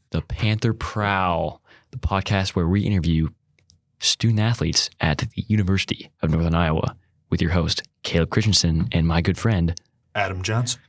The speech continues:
Speaker 1: We're gonna start off with shouting out the women's soccer team.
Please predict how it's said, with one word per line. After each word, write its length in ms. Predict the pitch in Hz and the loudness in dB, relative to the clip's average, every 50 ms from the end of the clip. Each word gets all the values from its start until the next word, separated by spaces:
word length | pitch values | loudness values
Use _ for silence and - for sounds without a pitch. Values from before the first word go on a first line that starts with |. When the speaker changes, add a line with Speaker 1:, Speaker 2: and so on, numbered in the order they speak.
| - - | -8 -6
Speaker 1:
We're 1040 | - - - - - - - - - - - - - - - - _ _ _ - 139 | -6 -6 -10 -16 -14 -12 -10 -10 -10 -10 -12 -12 -14 -16 -18 -20 _ _ _ -2 -2
gonna 40 | 131 | 0
start 220 | - 156 147 131 | 0 0 0 0
off 480 | 127 139 143 139 131 127 - - - - - - _ _ _ _ _ - - - | 2 2 2 0 0 -2 -4 -6 -8 -8 -12 -20 _ _ _ _ _ -20 -20 -8
with 320 | - 104 107 107 101 - - | -2 0 0 0 0 0 -2
shouting 300 | - - 131 120 117 110 | -2 0 0 2 2 2
out 220 | 107 104 - - - - - - - _ _ _ _ _ _ - | 0 0 -2 -6 -10 -18 -20 -20 -20 _ _ _ _ _ _ -2
the 100 | 101 98 | 0 0
women's 400 | 95 95 110 123 135 147 139 127 | 2 2 2 2 2 2 0 0
soccer 400 | - - 127 120 131 131 127 110 | -2 0 0 0 0 0 -2 -4
team. 480 | - - 82 80 - - 104 - - | -2 -2 -4 -2 -2 -2 -4 -6 -6